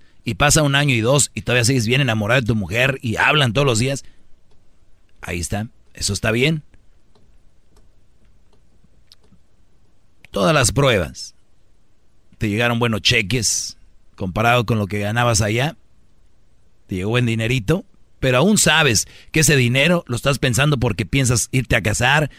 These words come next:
y, y vas a hacer una casa allá y todo. Pero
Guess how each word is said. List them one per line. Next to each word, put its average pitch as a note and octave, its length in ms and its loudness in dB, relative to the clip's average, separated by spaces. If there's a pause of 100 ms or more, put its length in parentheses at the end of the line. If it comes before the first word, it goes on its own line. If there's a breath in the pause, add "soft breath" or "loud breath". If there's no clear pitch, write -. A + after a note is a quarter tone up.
(280 soft breath)
y, B2 160 -2 (140)
y A#2+ 160 0
vas A#2+ 160 2
a - 20 0
hacer B2+ 160 2
una A2+ 180 -2
casa C#3 400 2
allá A#2 260 0
y B2+ 80 -2
todo. F2 260 -6 (1040)
Pero A#2+ 260 0